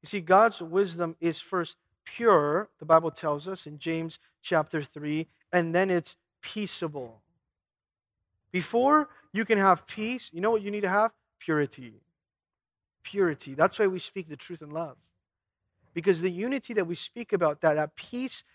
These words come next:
that comes in the unity that we desire, notice, we desire the unity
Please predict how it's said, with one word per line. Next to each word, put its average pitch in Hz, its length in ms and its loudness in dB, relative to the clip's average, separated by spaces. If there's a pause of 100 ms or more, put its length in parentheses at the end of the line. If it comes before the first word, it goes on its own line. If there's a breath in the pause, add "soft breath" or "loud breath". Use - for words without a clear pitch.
(140)
that 165 120 0
comes 220 280 -2
in 185 80 -6
the 165 80 -4
unity 202 400 -6
that 147 160 -8
we 190 100 -8
desire, 175 560 0 (280 soft breath)
notice, 180 480 0 (200)
we 190 80 -6
desire 185 680 2 (200)
the 143 60 -14
unity 175 460 -6